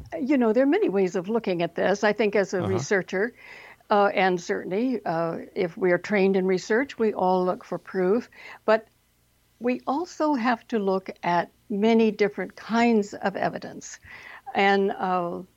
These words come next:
Speaker 1: and then we don't have, we can't necessarily say this is the actual fact and this is the way it was,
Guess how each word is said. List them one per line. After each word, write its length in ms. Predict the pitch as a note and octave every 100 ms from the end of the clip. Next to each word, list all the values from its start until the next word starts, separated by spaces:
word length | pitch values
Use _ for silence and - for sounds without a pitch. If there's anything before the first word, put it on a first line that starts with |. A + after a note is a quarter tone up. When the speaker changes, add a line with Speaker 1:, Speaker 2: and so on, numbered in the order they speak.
| -
Speaker 1:
and 160 | A#3
then 140 | A#3+ F#4 G4+
we 100 | B3
don't 200 | A3+ G#3+
have, 140 | G3 -
we 160 | G#3+ G3
can't 280 | G3 G3+ -
necessarily 600 | E3+ - - F3 E3+ E3
say 260 | - B3+ F#3
this 220 | G3+ G3+
is 160 | E3
the 160 | - F3+
actual 320 | F3+ F3 F#3
fact 280 | - G#3 G3+
and 80 | G3
this 120 | F3
is 140 | - F#3
the 60 |
way 100 | F#3
it 100 | E3
was, 300 | G#3+ A#3 G3